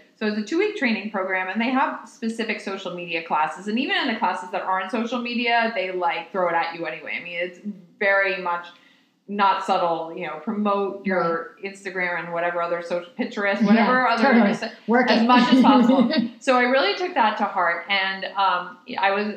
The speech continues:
Speaker 1: I was engaging and growing and showing, you know, properties that I had or shared and, and just oth-, other open houses I was going to. And then,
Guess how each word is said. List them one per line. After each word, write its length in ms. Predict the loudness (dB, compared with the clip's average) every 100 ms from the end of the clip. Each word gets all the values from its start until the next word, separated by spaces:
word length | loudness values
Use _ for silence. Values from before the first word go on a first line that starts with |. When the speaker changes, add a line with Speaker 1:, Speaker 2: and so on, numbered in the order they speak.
| -2
Speaker 1:
I 120 | -2
was 220 | -2 -4
engaging 480 | -4 -4 -4 -8 -10
and 100 | -8
growing 360 | -6 -4 -6 -10
and 80 | -8
showing, 400 | -6 -6 -8 -8
you 60 |
know, 140 | -8 -10 _ _
properties 500 | -2 0 -2 -6 -2
that 460 | 0 0 -2 -8 -20 _ _
I 180 | 2 4
had 260 | 4 2 2
or 60 | 0
shared 300 | 0 0 0
and, 160 | -2 -4
and 260 | -6 -8 -10
just 200 | -10 -8
oth-, 320 | -2 -2 -2 -2
other 320 | 0 0 0
open 220 | -2 -2 0
houses 300 | 0 0 -2
I 100 | -4
was 80 |
going 240 | -2 -2 -2
to. 60 | -4
And 140 | -4
then, 100 | -4